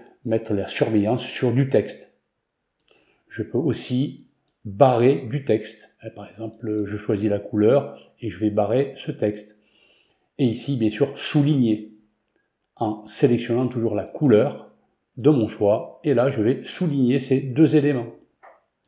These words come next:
Au même titre que d'autres logiciels, je peux aussi insérer des notes. Voilà, par exemple, je vais mettre cette couleur et je vais ici insérer une note. Voilà, par exemple, ceci est un test. Donc, si je sors de cette note,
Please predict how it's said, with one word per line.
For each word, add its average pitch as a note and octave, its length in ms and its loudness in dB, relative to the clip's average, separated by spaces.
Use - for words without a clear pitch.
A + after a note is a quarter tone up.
Au D#3+ 140 8
même G3 240 6
titre - 260 -4
que D3 100 4
d'autres C#3+ 560 4
logiciels, B2 540 4
je C#3 140 4
peux C3 160 -2
aussi D3+ 520 -2
insérer C3+ 460 4
des E3+ 160 8
notes. C3+ 420 2
Voilà, A2 180 2
par G#2+ 160 -8
exemple, G#2 280 -4
je G2 100 -6
vais G#2 160 0
mettre G#2 480 -6
cette - 220 -6
couleur B2 520 2
et A2 140 -2
je G#2 100 0
vais G2+ 380 0
ici C3 500 -6
insérer C3+ 420 2
une A2 180 2
note. G#2 360 0
Voilà, G#2 320 -2
par - 160 -8
exemple, G#2 400 -6
ceci A#2 640 -8
est A#2 380 -2
un A#2 200 2
test. G#2+ 380 -2
Donc, - 180 -8
si - 260 -8
je A#2+ 100 2
sors A#2+ 280 0
de G#2+ 80 -4
cette - 240 -4
note, C3 380 0